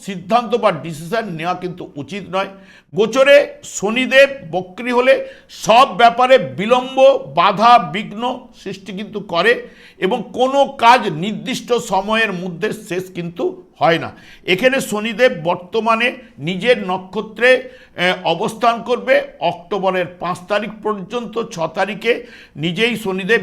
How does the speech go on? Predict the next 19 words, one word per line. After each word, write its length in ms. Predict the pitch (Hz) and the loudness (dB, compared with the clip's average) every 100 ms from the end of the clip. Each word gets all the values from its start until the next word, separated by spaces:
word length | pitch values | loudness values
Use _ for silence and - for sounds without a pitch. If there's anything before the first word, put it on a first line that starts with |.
| 135 | 0
বৃহস্পতির 540 | 185 185 220 220 226 | -2 -2 -8 -8 -10
নক্ষত্রে, 680 | 202 190 190 214 196 220 247 | -4 -4 -4 -8 -6 0 0
পূর্ব 360 | - 185 180 185 | 0 -6 -4 -2
ভাদ্রপদ 680 | 170 - - 180 175 165 | -2 -4 -10 -8 -6 -8
নক্ষত্রে 600 | 151 156 - 165 - 151 135 - - _ | -8 -12 -12 -12 -6 -6 -6 -16 -20 _
প্রবেশ 360 | 151 175 240 233 | 0 2 0 0
করবে। 420 | 240 240 269 - - _ - | -2 0 -2 -6 -16 _ -2
যখনই 320 | 180 175 277 | 0 2 0
পূর্ব 340 | - 233 240 254 | -2 -6 0 2
ভাদ্রপদ 460 | 262 254 254 254 202 | 2 0 -2 -4 -2
নক্ষত্রে 480 | 208 208 240 - 226 | -4 -4 -6 -2 -4
প্রবেশ 460 | - 196 190 - | 0 -2 -2 -6
করবে 420 | - 247 247 262 - _ _ _ _ _ 160 | -4 -2 -2 -6 -8 _ _ _ _ _ -4
এবং, 420 | 175 214 202 - - _ | -2 -2 -6 -14 -20 _
আহ, 400 | 156 170 170 160 - - | 2 4 6 2 -2 -2
এই 380 | 196 240 208 - - | 0 0 -6 -14 0
তখন 240 | 185 208 220 - - - | 2 2 -4 -8 -16 -10
এখানে 300 | 165 165 214 | -6 -4 -2
আপনাদের 460 | 208 180 170 208 | 0 0 0 -2